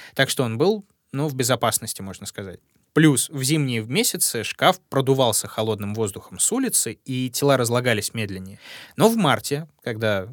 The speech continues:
пришли первые оттепели, Джон Кристи понял, что так долго продолжаться не сможет, и тела рано или поздно обнаружат. Поэтому он заделал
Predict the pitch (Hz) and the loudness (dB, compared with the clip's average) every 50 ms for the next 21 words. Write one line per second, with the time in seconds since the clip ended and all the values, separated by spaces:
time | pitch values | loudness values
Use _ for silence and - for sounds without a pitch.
0 | - _ _ - 135 127 120 - 131 120 117 135 131 120 113 113 123 202 262 - | -16 _ _ -2 -2 0 0 0 -2 0 0 0 0 2 2 2 2 2 2 0
1 | - 254 - 214 214 202 170 147 135 175 226 240 196 160 175 202 - - 143 - | -2 -2 0 2 2 2 2 2 4 2 2 2 2 2 2 2 2 0 -2 -2
2 | 175 160 139 120 107 - - 113 - 185 180 147 156 160 143 123 117 - 123 127 | 0 0 0 0 -2 -2 -2 2 2 2 4 6 4 4 4 2 -2 -4 0 2
3 | 131 131 - 135 123 - - 143 160 202 - - 320 330 302 269 247 - - - | 2 2 2 2 0 0 -2 -2 -2 -2 -2 0 2 2 4 2 0 -2 -6 -16
4 | - - - - - - _ - 143 - 156 170 185 160 139 139 139 135 127 120 | -18 -18 -20 -20 -20 -6 _ -2 0 2 4 6 6 6 6 6 4 2 0 0
5 | 117 131 127 123 113 117 110 107 107 110 107 104 101 95 90 - - - _ _ | 2 2 2 2 2 2 0 0 0 0 0 0 -2 -2 -6 -8 -14 -18 _ _
6 | _ _ _ _ _ _ - 123 123 117 120 120 117 110 104 98 92 120 135 143 | _ _ _ _ _ _ 4 4 4 4 2 0 0 0 0 0 2 2 2 2
7 | 131 120 110 98 98 113 147 156 | 2 0 -2 -2 -2 -4 -4 -6